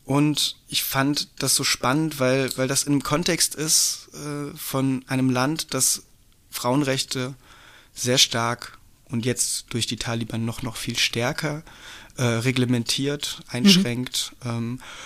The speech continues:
Speaker 1: und das sind, das ist, finde ich, ein Diskurs, den wir natürlich an vielen Stellen gerade erleben. Den erleben wir jetzt sehr stark auch im Iran.
Speaker 2: Mhm.
Speaker 1: Ähm, auch dort gibt es ganz viele SportlerInnen,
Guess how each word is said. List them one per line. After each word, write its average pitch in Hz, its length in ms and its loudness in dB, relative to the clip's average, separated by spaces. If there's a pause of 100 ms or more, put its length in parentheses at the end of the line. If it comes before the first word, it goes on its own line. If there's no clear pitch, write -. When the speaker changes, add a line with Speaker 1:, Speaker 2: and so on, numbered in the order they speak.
(400)
Speaker 1:
und 120 460 2
das 120 180 4
sind, 139 300 0
das - 100 2
ist, - 320 2
finde 135 240 0
ich, - 160 -2
ein 123 380 0 (260)
Diskurs, 143 400 4
den 139 160 4
wir 135 60 4
natürlich 131 280 0
an 120 80 -4
vielen 165 220 0
Stellen 120 320 2
gerade 117 260 -4
erleben. 147 520 -2 (160)
Den 123 100 -6
erleben 120 440 -4
wir 120 140 -6
jetzt - 300 -4
sehr 120 140 0
stark 117 320 -2
auch 117 160 -10
im 127 100 -8
Iran. 131 380 -2
Speaker 2:
Mhm. 180 280 6 (540)
Speaker 1:
Ähm, 131 400 2
auch 120 120 -4
dort 135 260 2
gibt - 180 -6
es - 100 0
ganz 139 200 0
viele 151 160 -4
SportlerInnen, 139 720 -2